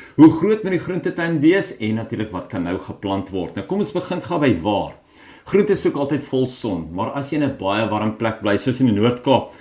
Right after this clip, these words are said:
sou ek definitief vir veertig persent skadu net aanbeveel, het niks meer nie. Ek weet daar's baie mense wat sukkel met apies en voëls wat probleme gee. So as jy moet, dan kan jy 'n voël net opsit, 'n twintig persent of tot en met 'n veertig persent in baie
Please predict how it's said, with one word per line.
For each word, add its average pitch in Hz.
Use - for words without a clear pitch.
sou 156
ek 123
definitief 131
vir 120
veertig 113
persent 107
skadu 104
net 98
aanbeveel, 98
het -
niks 101
meer 95
nie. 95
Ek 87
weet 127
daar's 135
baie 107
mense 120
wat -
sukkel 135
met 90
apies 135
en 98
voëls 165
wat 110
probleme 147
gee. 151
So 151
as 156
jy 180
moet, 208
dan 107
kan 123
jy 120
'n -
voël 170
net 160
opsit, 165
'n 113
twintig 135
persent 135
of 117
tot 143
en 135
met 120
'n 120
veertig 120
persent 113
in 95
baie 95